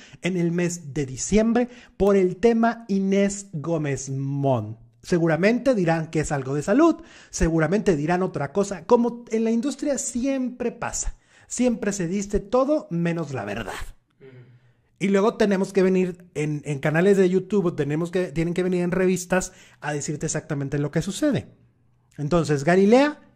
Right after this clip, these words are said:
Speaker 1: con un pie fuera. ¿Que le va a afectar al programa Hoy? Desde mi punto de vista, no.
Speaker 2: ¿Tú crees que no?
Speaker 1: No. Yo creo que más que Galilea es más importante Andrea en ese programa.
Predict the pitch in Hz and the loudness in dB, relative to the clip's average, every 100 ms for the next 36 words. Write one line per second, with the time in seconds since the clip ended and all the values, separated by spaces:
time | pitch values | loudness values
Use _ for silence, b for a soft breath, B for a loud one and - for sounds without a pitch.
0 | - 156 165 170 165 - 110 - - _ | -10 -6 -4 -2 -4 -4 -10 -12 -18 _
1 | _ _ _ _ _ b b b b b | _ _ _ _ _ b b b b b
2 | - 214 220 254 302 - 262 262 233 185 | 2 4 6 4 2 2 0 2 4 4
3 | 190 190 180 233 - 160 160 170 170 214 | 4 4 4 2 0 -6 -4 -4 -4 -6
4 | 208 156 - 175 123 - - - _ _ | -6 -6 -8 -10 -12 -16 -20 -20 _ _
5 | 175 180 185 - 214 233 - _ 185 208 | -20 -16 -16 -16 -20 -20 -20 _ -6 -6
6 | - - - 151 240 254 - 269 - - | -8 -20 -20 -4 -2 -2 2 0 0 -16
7 | _ _ 180 202 233 247 285 214 196 165 | _ _ 0 4 4 2 0 2 4 4
8 | 170 185 175 170 170 156 143 139 143 107 | 4 2 0 -2 -4 -6 -6 -4 -6 -6
9 | 101 - _ _ _ _ _ _ _ _ | -10 -16 _ _ _ _ _ _ _ _
10 | _ - 143 123 120 110 98 - - | _ -8 -6 -4 -8 -10 -14 -16 -20